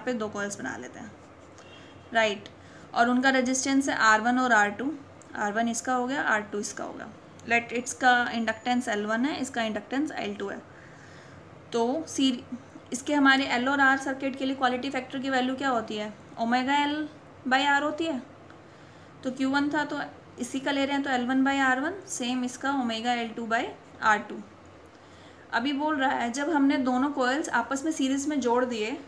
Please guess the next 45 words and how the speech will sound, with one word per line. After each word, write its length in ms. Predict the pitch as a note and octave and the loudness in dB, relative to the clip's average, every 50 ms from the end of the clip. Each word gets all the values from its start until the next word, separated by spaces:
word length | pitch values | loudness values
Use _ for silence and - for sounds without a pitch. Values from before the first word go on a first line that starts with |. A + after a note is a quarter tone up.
| - - - | -18 -12 -8
तो 60 | C#4 | -6
effective 400 | C#4 C#4 C4+ C4+ - - D4 C4+ - | -4 -2 -2 -4 -4 -6 -6 -4 -4
Q 120 | C4+ C4+ | -4 -2
factor 300 | C4+ B3+ - - A#3 A3 | -2 -2 -4 -4 -4 -4
बताओ। 260 | G#3+ G#3 G#3 - - - - - - - - - - - - - - - - - - - - - - - - - - - - - - - - - - - - - - - - - | -4 -6 -6 -10 -12 -14 -16 -18 -20 -20 -20 -20 -20 -20 -20 -20 -14 -12 -12 -12 -12 -14 -20 -20 -20 -20 -20 -20 -20 -20 -20 -20 -20 -20 -20 -20 -20 -20 -20 -20 -20 -20 -8 -6
अभी 320 | A3+ A3 G#3 A#3 A3+ A3 B3 D#4 D4+ - - - - - - - | -4 -4 -2 -4 -2 -2 -2 -2 -4 -6 -12 -18 -20 -20 -14 -10
ये 60 | A3+ A3+ | -6 -2
बोल 200 | A3+ A#3+ A#3+ A#3 | 0 0 2 2
रहे 80 | B3 | 0
हैं 60 | B3+ | 0
कि 60 | C4+ D4+ | 0 2
हमने 200 | C#4+ C#4 C#4+ D4+ | 2 4 2 2
series 300 | C#4+ C#4 B3+ C4 C4+ C4 | 2 0 0 2 2 4
में 120 | C#4 C4+ | 4 6
ऐड 240 | B3 A#3 A#3 A#3 A#3+ | 6 4 4 4 2
कर 120 | A#3+ A3 G#3 | 0 0 0
दिया 200 | G3+ G#3+ G#3 G#3 | 0 -2 -2 -2
उनको, 280 | G#3+ G#3 G3+ G#3 G#3+ A#3+ D4 | -2 -4 -6 -6 -4 -4 -6
so 160 | C#4+ - B3+ | -4 -4 -4
this 200 | A3+ A3+ A#3 A#3 B3+ | -4 -4 -4 -2 -2
is 140 | B3 B3 A#3+ | -2 -2 -2
एल 240 | - A3+ G#3+ G#3 G#3 | -2 -2 0 0 0
वन, 240 | G#3 A3 B3+ D#4 - - - - - - - - - | -2 0 -2 -2 -2 -6 -10 -16 -20 -20 -20 -12 -4
आर 240 | - A3+ G#3+ G#3+ G#3+ | 0 2 2 4 2
वन, 280 | G#3 G#3 G#3 A3+ C4 E4+ - - - - - - - - - - - - - - | 0 -2 -2 -2 -2 -2 -4 -8 -14 -20 -20 -20 -20 -20 -20 -20 -20 -20 -8 -4
एल 240 | A3 A3+ A3 A3 G#3+ | -2 0 0 0 -2
टू, 220 | G#3 A3+ A3+ B3 E4+ F#4+ - - - - | -4 -6 -6 -6 -8 -10 -12 -12 -2 0
आर 180 | A3+ G#3 G#3 G3+ | 2 2 2 0
टू। 280 | G#3 G#3+ G#3 A3+ C#4+ - - - - - - - - - - - - - - - - - - - - - - - - - - - - - - - - - - - - | -2 -4 -4 -4 -4 -6 -8 -14 -20 -20 -20 -20 -20 -20 -20 -20 -20 -20 -20 -20 -20 -20 -20 -20 -20 -20 -20 -20 -20 -20 -20 -20 -20 -20 -20 -20 -20 -20 -20 -10 -6
इनको 240 | A#3+ A#3+ A#3+ B3 C#4 | -4 -4 -2 -2 -2
जब 140 | B3+ C#4+ C#4 | -2 -2 -4
series 300 | C#4 - C4 C4 C4+ C4+ | -2 -2 -2 0 0 2
में 100 | C#4 C#4 | 2 2
जोड़ 180 | C4 C4 B3 A#3 | 2 2 0 2
दिया, 120 | A#3+ C4 | 0 0
तो 100 | C4 D#4 C#4 | 0 0 0
overall 400 | B3+ A#3 A#3+ A#3+ B3+ C4 C4 C4 | 0 0 2 2 2 2 2 0
Q 120 | C#4 C4 | -2 -4
factor 300 | C4 B3+ B3 - - B3 | -4 -4 -6 -6 -8 -6
की 120 | A#3+ C4+ | -6 -4
value 280 | C4 B3+ A3+ A3 A3 A3+ | -4 -2 -2 -4 -4 -6
पूछी 360 | G#3+ A3 G#3 G#3 - - G3+ | -8 -8 -10 -8 -8 -8 -8
है 60 | G3 | -8
इसने 180 | G3 - - G#3 | -8 -8 -8 -8
हमसे, 280 | G3+ G3+ G3+ G#3 - - | -10 -10 -12 -14 -14 -14